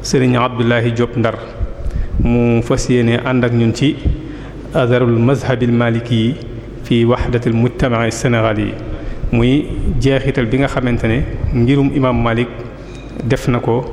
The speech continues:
ci bennale njabootuk Sénégal. Kon incha Allah kooku la ñu fas yéene dalal muy Serigne Abdoulahi Diop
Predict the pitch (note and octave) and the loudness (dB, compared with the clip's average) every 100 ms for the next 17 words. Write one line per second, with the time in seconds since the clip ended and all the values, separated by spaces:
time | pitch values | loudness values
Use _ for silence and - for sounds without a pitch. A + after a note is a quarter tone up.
0 | - - - C#3 F3 A3 D#3 A2+ C#3 C3 | -8 -8 -2 0 0 -2 -2 0 2 4
1 | A#2+ A#2 D#3+ - - - - B2 B2 B2 | 2 2 -2 -8 -12 -12 -2 2 2 2
2 | A#2+ B2+ - A#2 G#2+ G#2 G#2 - - - | 0 -2 -4 -2 0 -2 -4 -8 -14 -14
3 | - - - - - A2+ - C3+ - A#2 | -14 -14 -14 -6 -2 0 0 0 2 0
4 | G#2+ A2 B2+ - - - - - A#2+ A#2+ | 0 -2 -2 -6 -8 -10 -8 -2 0 2
5 | A2+ A2+ A#2 A#2+ - - B2 A2+ A2 G#2+ | 2 2 2 0 -2 -2 0 2 2 0
6 | G#2 A2 A2 - G#2+ G#2+ - G#2+ G2+ G#2+ | 2 2 2 2 0 0 -2 -2 -2 0
7 | A2 | -2